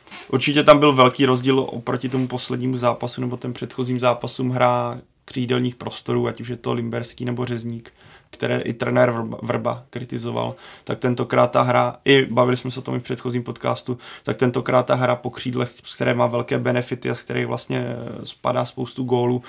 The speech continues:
ukázalo i v tomhle zápase, tak tentokrát fungovala velice dobře. Plzeň se přes ty křídelní prostory dostávala k centrum, dostávala se i díky tomu ke gólům, protože Krmenčík a jeho forma,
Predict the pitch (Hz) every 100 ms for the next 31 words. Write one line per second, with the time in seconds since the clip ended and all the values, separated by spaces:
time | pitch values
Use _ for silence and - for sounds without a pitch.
0 | - - - 156 135 127 123 120 127 127
1 | 123 123 117 120 - 123 - 123 120 127
2 | 123 - 123 120 123 120 123 120 - 120
3 | 117 120 117 - - - - 120 120 120
4 | - 123 123 - 123 123 123 120 123 -
5 | 123 117 117 127 123 123 120 120 113 -
6 | 127 120 123 123 127 - - - _ _
7 | 120 120 - 123 123 123 127 123 120 -
8 | - 123 123 123 127 131 127 117 - 117
9 | 120 117 - 117 120 120 123 117 117 117
10 | 120 - 113 117 120